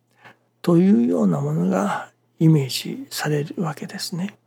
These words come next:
これが日本人同士で、日本人同士、日本語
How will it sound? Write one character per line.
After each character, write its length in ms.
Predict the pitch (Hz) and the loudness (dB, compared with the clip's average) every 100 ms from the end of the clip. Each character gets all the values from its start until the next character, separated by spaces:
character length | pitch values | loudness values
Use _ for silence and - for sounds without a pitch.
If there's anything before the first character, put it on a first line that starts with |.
| _ _ _ _ _ _ _ _ _ _ _ _ - - - _ _ _ | _ _ _ _ _ _ _ _ _ _ _ _ -20 -20 -20 _ _ _
こ 140 | - | 6
れ 100 | 165 | 6
が 460 | 147 165 196 254 - | 6 4 2 0 -2
日 280 | 226 190 165 | 0 4 6
本 400 | 180 214 233 214 | 8 8 6 2
人 340 | 190 233 214 | 2 2 2
同 240 | 202 214 175 | 4 2 0
士 100 | - | -2
で、 260 | - - 196 | -6 -4 -2
日 220 | 170 165 | 2 4
本 240 | 175 101 | 8 8
人 360 | - - 101 - - _ _ _ _ | 8 4 2 2 -6 _ _ _ _
同 240 | - 101 87 | -2 2 2
士、 240 | - - _ _ _ _ _ _ _ _ - | -2 -8 _ _ _ _ _ _ _ _ 4
日 140 | 151 | 4
本 240 | 135 143 135 | 6 2 2
語 200 | 143 | -2